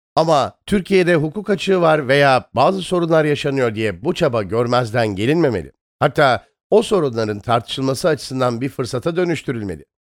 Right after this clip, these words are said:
Peki bu fırsatı yüzde elli iki oyla seçilen iktidarı gayrimeşru ilan eden Kılıçdaroğlu değerlendirir mi?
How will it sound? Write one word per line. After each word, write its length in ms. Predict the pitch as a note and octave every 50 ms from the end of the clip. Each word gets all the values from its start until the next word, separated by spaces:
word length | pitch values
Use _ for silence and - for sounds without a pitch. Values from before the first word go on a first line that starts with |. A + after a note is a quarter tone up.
| _ _ _ _ _ _ _ _
Peki 260 | - C#4+ A#3 C#4+ A3+
bu 80 | A3+ B3
fırsatı 360 | - - G#3 G#3+ A3 - A3
yüzde 260 | G#3 G3+ E3 D3+ G3
elli 300 | - D#3+ F3+ F3 E3+ F3+
iki 180 | F3 - - A#3
oyla 240 | G3+ F#3 D#3+ D#3+ C3
seçilen 500 | - E3 B2+ - C#3 D3 C3+ C3 C3 -
iktidarı 480 | - B2+ - - C3+ C3+ C3 C3 B2 B2
gayrimeşru 760 | A2+ G2+ B2+ C#3 D#3 D3 C#3+ C3+ B2+ A#2 - - C#3+ E3 D#3
ilan 360 | A2+ C#3+ C3 A#2+ A#2+ A#2+ A#2
eden 280 | A2+ G#2 G2 G#2 G#2 G2+
Kılıçdaroğlu 680 | - - A2 A2+ G#2+ - - C3+ C#3+ D3 C3+ A#2+ A#2 G#2
değerlendirir 640 | G#2 G2+ G2+ G2+ F#2+ G2 G2 F#2+ F2+ F#2 E2+ E2+ D2+ C#2
mi? 180 | E2+ A2+ D#3+ F3+